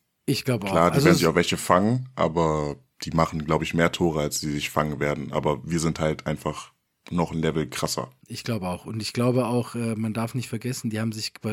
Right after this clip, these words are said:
Speaker 1: ich weiß nicht, wie viele Tore sie sich bi-, bis jetzt gefangen haben. Die haben ja wirklich eine sehr, sehr überragende Saison bisher gespielt.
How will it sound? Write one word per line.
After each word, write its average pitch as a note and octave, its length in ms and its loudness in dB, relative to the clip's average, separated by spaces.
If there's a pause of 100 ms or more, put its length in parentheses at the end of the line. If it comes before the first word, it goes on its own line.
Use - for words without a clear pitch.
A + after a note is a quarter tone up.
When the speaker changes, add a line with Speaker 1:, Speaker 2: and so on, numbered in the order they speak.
Speaker 1:
ich - 260 -16
weiß A#2+ 200 -8
nicht, C3 120 -10
wie B2+ 60 -12
viele B2 160 -10
Tore A#2+ 260 -4
sie A2+ 140 -10
sich A2+ 220 -10
bi-, G#2+ 260 -6
bis G2+ 160 -10
jetzt A2+ 180 -4
gefangen B2+ 380 -6
haben. B2 260 -4 (300)
Die A2 80 -4
haben A2+ 100 0
ja A2 100 0
wirklich B2+ 260 0
eine A#2+ 120 0
sehr, A#2+ 300 0
sehr A#2+ 160 0
überragende A#2 580 -2
Saison G#2+ 340 -4
bisher A2 280 -6
gespielt. G#2 480 -8